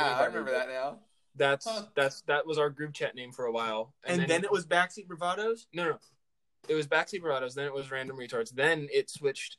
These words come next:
Speaker 3: No. No, it, it went from Backseat Bravados to Battle of the Teddies. I do remember that specifically.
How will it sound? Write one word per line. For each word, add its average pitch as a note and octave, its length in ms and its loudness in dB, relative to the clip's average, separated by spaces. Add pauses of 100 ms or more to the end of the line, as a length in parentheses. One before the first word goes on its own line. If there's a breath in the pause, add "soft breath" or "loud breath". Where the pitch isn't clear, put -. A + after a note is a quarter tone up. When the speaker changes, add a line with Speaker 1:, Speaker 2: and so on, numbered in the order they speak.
Speaker 3:
No. A#3 380 2 (640)
No, E3+ 220 8
it, G3+ 260 2
it F3 200 -4
went G3 200 -4
from E3+ 160 -6
Backseat D3+ 400 -6
Bravados C3 600 -4 (600)
to E3+ 260 -4
Battle C3+ 320 2
of A#2+ 100 -4
the B2 80 -14
Teddies. A#2 460 -8 (260)
I C#3+ 140 2
do E3 180 8
remember D#3 280 6
that C#3 180 4
specifically. C3 680 -8